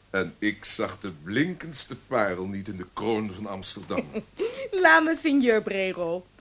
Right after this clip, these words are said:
Speaker 2: Dat u sierlijke complimenten weet te draaien, is bij iedereen bekend. En wat ze waard zijn, bij velen.
Speaker 1: U doet me onrecht. Dat is niet aardig bij een eerste kennismaking.
Speaker 2: Arme miskende man.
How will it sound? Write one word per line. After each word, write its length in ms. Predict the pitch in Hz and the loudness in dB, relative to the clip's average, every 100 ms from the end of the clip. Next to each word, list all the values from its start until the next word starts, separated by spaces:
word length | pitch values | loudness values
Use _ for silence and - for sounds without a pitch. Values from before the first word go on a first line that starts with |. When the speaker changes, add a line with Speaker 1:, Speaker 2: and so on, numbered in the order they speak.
| - - - | -20 -20 -6
Speaker 2:
Dat 180 | 214 208 | -4 -4
u 80 | 226 | -4
sierlijke 580 | - 254 262 262 226 214 | -4 -2 -2 -2 -4 -6
complimenten 760 | 233 208 247 220 233 269 294 269 | -6 -4 -4 -2 -2 -2 -4 -4
weet 200 | 285 277 | -4 -4
te 100 | 233 | -4
draaien, 680 | 254 277 269 262 269 247 - - | 2 6 8 6 2 -4 -8 -20
is 140 | - - | -20 -10
bij 160 | 233 - | -8 -4
iedereen 440 | 269 311 285 277 | -2 0 0 -2
bekend. 480 | 247 - 156 147 - - _ _ - _ - _ - _ _ _ _ | -4 -4 -4 -6 -20 -20 _ _ -20 _ -20 _ -20 _ _ _ _
En 120 | 160 | -10
wat 200 | 196 208 | -8 -6
ze 220 | - 262 240 | -4 -2 6
waard 440 | 277 277 240 - | 10 10 8 0
zijn, 520 | - 214 165 151 131 - - _ _ - | -2 -2 -2 -6 -14 -20 -20 _ _ -18
bij 200 | 180 175 | -14 -12
velen. 500 | - 214 220 214 180 | -8 -4 -4 -4 -6
Speaker 1:
U 180 | 160 170 | -6 -2
doet 220 | 190 185 | -2 0
me 180 | 135 135 | 0 10
onrecht. 720 | 170 147 113 95 165 196 - - - - - | 10 10 4 4 4 2 -6 -16 -18 -20 -16
Dat 200 | 98 92 | -6 -6
is 80 | 98 | -4
niet 200 | 151 294 | -4 0
aardig 340 | 254 170 92 | 2 2 0
bij 140 | 98 95 | 0 0
een 80 | |
eerste 320 | 107 95 - - | 0 -4 -6 2
kennismaking. 720 | 107 85 90 95 80 76 69 - - - - | 2 2 -2 -4 -4 -10 -18 -20 -20 -20 -8
Speaker 2:
Arme 480 | 202 208 190 220 208 | 2 2 4 0 -2
miskende 800 | 202 196 - - 202 175 180 180 | -2 -2 -4 -2 -2 -2 -6 -8
man. 440 | 180 165 160 170 | -8 -8 -8 -12